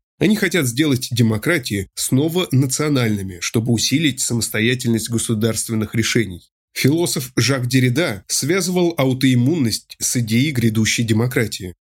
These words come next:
Демократия существует лишь тогда, когда она ещё не реализовалась как режим, а живёт в моменте созидания чего-то нового. Не народ приходит к власти при демократии, а скорее он стремится к ней,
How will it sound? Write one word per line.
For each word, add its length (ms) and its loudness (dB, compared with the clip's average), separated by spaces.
Демократия 600 2
существует 600 0
лишь 220 0
тогда, 580 -2
когда 400 2
она 160 4
ещё 500 0
не 220 4
реализовалась 840 0
как 200 0
режим, 440 0
а 120 2
живёт 360 2
в 60 -2
моменте 500 2
созидания 680 0
чего-то 420 -2
нового. 640 -2
Не 140 2
народ 400 0
приходит 440 0
к 100 -6
власти 320 0
при 160 -2
демократии, 840 -2
а 80 -2
скорее 420 0
он 160 0
стремится 540 0
к 120 -6
ней, 300 2